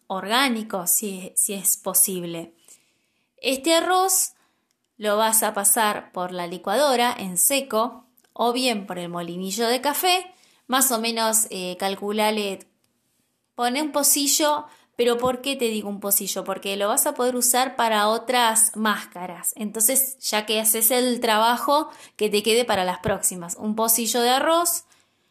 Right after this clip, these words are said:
lo pasás por el molinillo de café o por la licuadora, te va a quedar un polvo. Y si tenés harina de arroz, directamente usás la harina de arroz. Pero supongamos que estás en tu casa, que no podés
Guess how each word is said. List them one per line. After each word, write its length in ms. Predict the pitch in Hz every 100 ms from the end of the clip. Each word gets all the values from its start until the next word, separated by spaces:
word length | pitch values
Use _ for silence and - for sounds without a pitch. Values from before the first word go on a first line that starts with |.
| _ -
lo 160 | 190 185
pasás 500 | 180 - 247 254 247
por 120 | 190
el 100 | 175
molinillo 500 | 175 175 180 190 -
de 80 | 208
café 280 | 214 214 247
o 60 | 233
por 140 | 190
la 100 | 180
licuadora, 540 | 175 190 220 277 262
te 100 | 262
va 80 | 185
a 60 | 180
quedar 280 | 180 180 190
un 220 | 190 190
polvo. 720 | - 302 285 233 233 240 - _ _ _
Y 100 | -
si 140 | 277 269
tenés 320 | 240 226 220
harina 300 | 202 208 202
de 60 | 196
arroz, 340 | 220 294 339
directamente 560 | 240 220 220 208 220 240
usás 240 | 247 208
la 80 | 196
harina 280 | 180 180 170
de 40 |
arroz. 260 | 165 185 170 -
Pero 200 | 185 170
supongamos 520 | 208 214 220 269 294
que 140 | - 233
estás 280 | 240 247
en 120 | 247 247
tu 100 | 262
casa, 300 | 330 330 339
que 100 | 226
no 120 | 220
podés 320 | 202 214